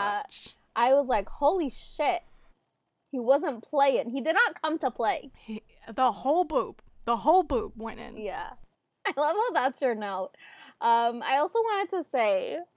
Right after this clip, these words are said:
Speaker 2: I thought it was really, really well done. Um, kudos to you, Allie. Like,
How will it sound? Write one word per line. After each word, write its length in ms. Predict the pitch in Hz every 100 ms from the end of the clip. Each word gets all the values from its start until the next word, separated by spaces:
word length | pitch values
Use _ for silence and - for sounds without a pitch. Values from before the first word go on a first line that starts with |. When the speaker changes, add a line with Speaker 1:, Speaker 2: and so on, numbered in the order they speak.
| _
Speaker 2:
I 60 | 277
thought 260 | 269 262 269
it 60 |
was 200 | 302 285
really, 520 | 240 254 262 254 254 -
really 360 | 202 233 247 220
well 360 | 208 202 202
done. 580 | 180 190 170 185 262 320 285 -
Um, 380 | 208 202 190 - -
kudos 380 | 269 240 233 -
to 60 |
you, 100 | 196 -
Allie. 340 | 165 185 151 - _ -
Like, 200 | 233